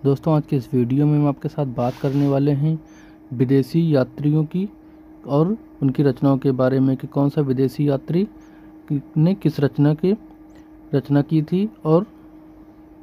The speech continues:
रचनाकार के नाम, देश के नाम तथा रचना का नाम हम जानेंगे। तो ये आपके रचनाकार हैं, ये आपका देश है और ये रचना का नाम है। तो सबसे पहले बात करते हैं मेगास्थनीज की। मेगास्थनीज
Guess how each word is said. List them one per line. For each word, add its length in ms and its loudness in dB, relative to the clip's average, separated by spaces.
रचनाकार 500 2
के 120 -4
नाम, 240 0
देश 240 0
के 120 -6
नाम 200 0
तथा 380 -2
रचना 400 0
का 160 -2
नाम 320 0
हम 140 -2
जानेंगे। 560 0
तो 180 0
ये 240 0
आपके 260 0
रचनाकार 520 0
हैं, 220 2
ये 120 0
आपका 220 0
देश 300 0
है 80 0
और 140 0
ये 160 -2
रचना 280 0
का 120 -2
नाम 320 2
है। 200 -4
तो 80 -4
सबसे 260 -2
पहले 180 0
बात 200 0
करते 220 -6
हैं 60 2
मेगास्थनीज 560 0
की। 100 0
मेगास्थनीज 680 0